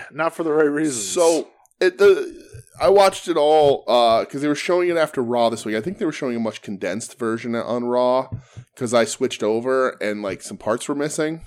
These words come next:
Speaker 1: Oh, okay.
Speaker 2: Um,
Speaker 1: Probably, yeah.
Speaker 2: 'cause, you know, there's a lot of, uh, lewd behavior.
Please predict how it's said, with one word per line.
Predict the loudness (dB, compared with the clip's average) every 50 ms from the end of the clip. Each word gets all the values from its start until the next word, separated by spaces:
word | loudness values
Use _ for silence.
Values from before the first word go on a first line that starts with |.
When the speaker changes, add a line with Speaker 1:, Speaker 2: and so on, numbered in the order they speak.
| -16
Speaker 1:
Oh, | -10 -6 -2 0 0 0
okay. | 0 -4 -8 -8 -8 -10 -14 _ -2 0
Speaker 2:
Um, | 2 4 4 4 2 2 2
Speaker 1:
Probably, | 4 4 4 4 2 -2 -6 -6 -6 -6 -6 -8
yeah. | -10 -8 -2
Speaker 2:
'cause, | -2 -2 -2 -2 -4
you | -2
know, | 0 0
there's | 0 -2 -4 -4
a | -2
lot | 2 2 2 4 2
of, | 2 -2 -2 -6 -4
uh, | -2 -2 0 0 0 0 -2 -4 -6 -8 -14 -18 -20 -20 _ _ -16 -12
lewd | -8 -6 -6 -6 -6
behavior. | -8 -6 -4 -4 -4 -4 -2 -4 -4 -4 -6